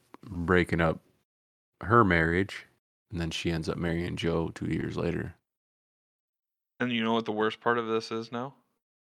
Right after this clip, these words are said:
Speaker 1: What?
Speaker 2: Now they have a gas stove.
Speaker 1: <laughs>
Speaker 2: Fucking just
Speaker 1: Yeah.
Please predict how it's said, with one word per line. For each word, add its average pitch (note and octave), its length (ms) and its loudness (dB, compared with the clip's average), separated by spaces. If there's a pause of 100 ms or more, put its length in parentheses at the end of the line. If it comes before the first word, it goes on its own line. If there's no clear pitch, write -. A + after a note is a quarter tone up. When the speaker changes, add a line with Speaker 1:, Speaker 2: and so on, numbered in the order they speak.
(180)
Speaker 1:
What? F2 300 6 (560)
Speaker 2:
Now A2+ 140 8
they A2+ 120 6
have G2+ 160 4
a G2+ 60 -2
gas G2 340 -2
stove. G#2 640 -6 (520)
Speaker 1:
<laughs> - 220 -12
Speaker 2:
Fucking - 720 6 (720)
just - 400 -10 (1200)
Speaker 1:
Yeah. F2+ 380 4